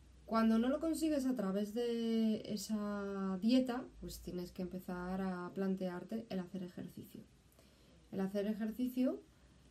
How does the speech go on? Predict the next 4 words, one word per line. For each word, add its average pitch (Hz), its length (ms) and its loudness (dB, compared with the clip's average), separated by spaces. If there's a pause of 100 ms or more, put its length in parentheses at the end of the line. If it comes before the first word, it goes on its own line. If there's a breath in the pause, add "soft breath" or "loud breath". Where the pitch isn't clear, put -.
(200)
sobre 190 320 0
todo 214 400 0 (140)
ejercicios 190 1500 -2 (1080)
aeróbicos, 196 880 -2